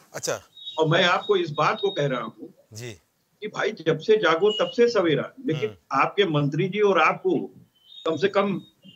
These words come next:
Speaker 2: मंत्री जी को इस्तीफा दिलाना चाहिए, एक एफआईआर दर्ज होना चाहिए,
Speaker 1: कौन से मंत्री की
Speaker 2: इस
Speaker 1: बात
Speaker 2: पर
Speaker 1: कर रहे हैं?
Speaker 2: जांच होनी चाहिए।
Speaker 1: कौन से मंत्री की बात कर रहे हैं, कपिल
Speaker 2: अरे
Speaker 1: जी?
Speaker 2: भाई, जिस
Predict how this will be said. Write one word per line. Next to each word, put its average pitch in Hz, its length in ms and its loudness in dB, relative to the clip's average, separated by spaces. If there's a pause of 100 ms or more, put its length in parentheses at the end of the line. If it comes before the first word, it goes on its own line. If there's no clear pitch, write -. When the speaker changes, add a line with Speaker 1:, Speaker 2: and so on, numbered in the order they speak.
(140)
Speaker 2:
मंत्री 143 300 0
जी 190 100 2
को 185 120 4
इस्तीफा 156 340 2
दिलाना 185 360 2
चाहिए, 180 280 -8 (440)
एक 156 140 0
एफआईआर 147 480 2
दर्ज 175 200 0
होना 180 200 0
चाहिए, 170 200 -4
Speaker 1:
कौन 185 200 -2
से 220 80 -2
मंत्री 208 260 0
की 208 60 0
Speaker 2:
इस - 20 4
Speaker 1:
बात 190 120 2
Speaker 2:
पर 175 80 4
Speaker 1:
कर 147 60 4
रहे 139 100 2
हैं? 160 60 4
Speaker 2:
जांच 185 140 0
होनी 185 240 0
चाहिए। 180 240 -2 (160)
Speaker 1:
कौन 151 160 -4
से 185 80 -8
मंत्री 156 260 -8
की 156 60 -12
बात 143 160 -6
कर 123 100 -12
रहे 113 60 -12
हैं, 107 100 -16
कपिल 113 100 -14
Speaker 2:
अरे 147 80 -2
Speaker 1:
जी? 165 80 -2
Speaker 2:
भाई, 156 180 2
जिस 202 180 -2